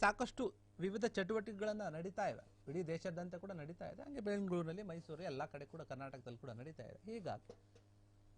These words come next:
ಇವರು ಬೆಂಗಳೂರಿಗೆ ಭೇಟಿ ಕೊಟ್ಟಂತಹ ಒಂದು ಸಮಯದಲ್ಲಿ ಮೈಸೂರು ರಸ್ತೆಯಲ್ಲಿರುವಂತಹ ಒಂದು ಗಾಳಿ ಆಂಜನೇಯ ಸ್ವಾಮಿ ದೇವಸ್ಥಾನಕ್ಕೆ ಹೋಗಿ ಭೇಟಿ ಮಾಡಿ ದೇವರ ಆಶೀರ್ವಾದವನ್ನು ಪಡೆದುಕೊಂಡಿದ್ದೆ. ಅವರ ಜೊತೆಗೆ ಮಂಗೇಶ ಬೆಂಡೆ ಮತ್ತೆ ಭರತ್ ಕುಮಾರ್ ಕೂಡ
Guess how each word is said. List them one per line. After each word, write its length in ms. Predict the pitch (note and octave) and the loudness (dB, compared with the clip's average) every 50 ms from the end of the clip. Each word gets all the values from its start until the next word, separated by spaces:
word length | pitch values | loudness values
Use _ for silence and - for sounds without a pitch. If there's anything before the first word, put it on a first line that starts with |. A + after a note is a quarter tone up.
| - - - - - - - - - - - - | -20 -20 -20 -20 -20 -20 -20 -20 -20 -20 -2 4
ಇವರು 120 | - A3+ G#3 B3 | 8 10 12 12
ಬೆಂಗಳೂರಿಗೆ 360 | B3 B3 C4+ C4 B3+ A#3 A#3 A#3 | 12 12 12 12 12 12 12 12
ಭೇಟಿ 160 | A#3+ A#3 G3+ G#3 G#3+ | 12 10 10 6 2
ಕೊಟ್ಟಂತಹ 420 | A3 G3 F3+ - D#3+ D#3 G3 F#3+ F#3 | 2 2 0 -2 2 4 6 6 6
ಒಂದು 120 | F3 D#3+ D#3+ - - | 6 2 0 -2 -2
ಸಮಯದಲ್ಲಿ 580 | F3+ F3+ F3 E3+ D#3+ D#3+ E3 F#3+ E3 A#2 - - - - | -2 -2 -2 -2 -4 -4 -4 -4 -4 -6 -6 -8 -8 -6
ಮೈಸೂರು 280 | D3+ E3 - F3 E3+ D3+ D#3 | -6 -4 -2 -4 -4 -2 -4
ರಸ್ತೆಯಲ್ಲಿರುವಂತಹ 640 | D#3 - - D3+ C#3+ C#3+ C3+ C3+ B2+ B2 A#2 - - F#3 G3+ | -6 -4 -4 -4 -2 -2 -2 -2 -4 -4 -6 -6 -8 -6 -6
ಒಂದು 120 | G3 C#3+ A#2 B2 B2 | -4 -4 -4 -2 -2
ಗಾಳಿ 220 | B2+ B2+ B2+ C3+ B2+ A2+ | -2 0 -2 -2 -4 -4
ಆಂಜನೇಯ 280 | A#2 A#2 B2 A2+ A2 A2+ - | -4 -4 -4 -6 -6 -6 -6
ಸ್ವಾಮಿ 180 | B2 A#2 A2+ A2 B2 | -6 -6 -6 -6 -6
ದೇವಸ್ಥಾನಕ್ಕೆ 640 | B2 C3+ C#3+ - - - A2 G#2+ F#2+ - - - - - - F#3+ | -6 -6 -8 -10 -10 -8 -8 -8 -8 -10 -14 -16 -18 -10 -4 -2
ಹೋಗಿ 280 | G3+ F#3 C#3 A#2+ A#2+ - C#3 | -2 -2 -2 -4 -8 -8 -6
ಭೇಟಿ 220 | D3 C#3+ - C3+ B2 A2 G#2+ | -6 -6 -6 -6 -8 -8 -8
ಮಾಡಿ 180 | C3 C3 - - - - - - - - - - - - | -10 -12 -16 -20 -20 -20 -20 -20 -20 -20 -20 -20 -14 -8
ದೇವರ 180 | C3 B2 B2 B2 - - | -6 -4 -4 -4 -4 -4
ಆಶೀರ್ವಾದವನ್ನು 520 | B2+ - - C3+ C3 B2 A#2+ A#2+ A2+ A2 G#2+ C#3 | -6 -6 -6 -4 -4 -4 -4 -4 -6 -8 -8 -8
ಪಡೆದುಕೊಂಡಿದ್ದೆ. 360 | C#3 C3+ - B2 C#3+ - - A3 | -10 -10 -8 -10 -8 -6 -4 -4
ಅವರ 120 | G3+ F#3+ F3 F#3+ | -4 -4 -6 -6
ಜೊತೆಗೆ 280 | F#3 - C3+ C3 A#2 A2 - - - - - - - - - - - - - C3+ | -6 -8 -8 -10 -10 -10 -12 -16 -20 -20 -20 -20 -20 -20 -20 -20 -16 -6 -2 -2
ಮಂಗೇಶ 360 | D3 D#3 C#3+ D3+ D3+ - - D3+ C#3+ B2+ B2 | 0 0 0 0 -2 0 0 -2 -2 0 -2
ಬೆಂಡೆ 280 | B2+ C3 C3+ C3 D3 F3 G3 | -2 -2 -2 -4 -4 -6 -8
ಮತ್ತೆ 160 | D#3 - B2 A#2+ B2+ | -6 -4 -4 -2 0
ಭರತ್ 300 | C3 C3+ C#3+ - - - - | 0 0 -2 -2 -6 -8 -6
ಕುಮಾರ್ 280 | - C#3+ D3 C#3 C#3+ B2+ - - | -4 -2 0 0 0 -2 -2 -4
ಕೂಡ 120 | A#2+ - | -4 -4